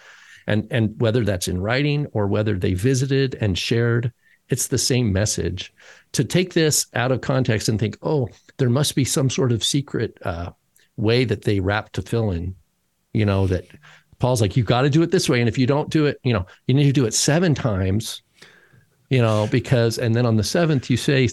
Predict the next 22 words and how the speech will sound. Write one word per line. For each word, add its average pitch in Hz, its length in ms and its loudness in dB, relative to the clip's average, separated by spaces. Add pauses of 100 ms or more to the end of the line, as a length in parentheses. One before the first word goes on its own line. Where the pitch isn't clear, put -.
this 107 160 -2
other 117 300 -2
blessing," 123 400 -2 (240)
right? 120 180 0
Or 117 180 0 (180)
when 131 120 2
you 123 80 4
wash 135 220 0
your 175 100 2
hands, 170 300 2
you 123 80 -2
gotta 131 160 2
s-, - 100 -4
do 117 240 -2
the, 113 180 0 (120)
you 117 100 -2
know, 98 140 0
start - 260 -2
with 151 120 -2
the 165 60 0
left 143 300 -2
hand, 127 380 -2